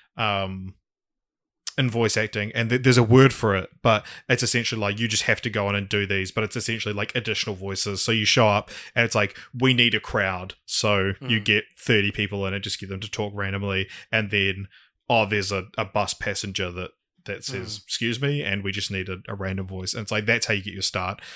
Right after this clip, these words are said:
Speaker 1: is doing that. And everyone, and all of them are just like, "I fucking hate doing it," but that's how you,
Speaker 2: <laughs>
Speaker 1: that's where you start.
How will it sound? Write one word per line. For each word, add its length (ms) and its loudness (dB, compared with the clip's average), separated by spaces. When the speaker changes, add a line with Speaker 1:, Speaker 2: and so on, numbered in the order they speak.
Speaker 1:
is 120 -4
doing 280 2
that. 160 0
And 100 -4
everyone, 300 -2
and 160 2
all 180 0
of 80 0
them 100 -2
are 60 -4
just 140 -6
like, 180 -8
"I 60 -20
fucking 260 -2
hate 280 -8
doing 280 -10
it," 240 -12
but 200 -6
that's 180 -6
how 100 -8
you, 200 -10
Speaker 2:
<laughs> 40 -12
Speaker 1:
that's 160 -8
where 100 -12
you 100 -12
start. 280 -10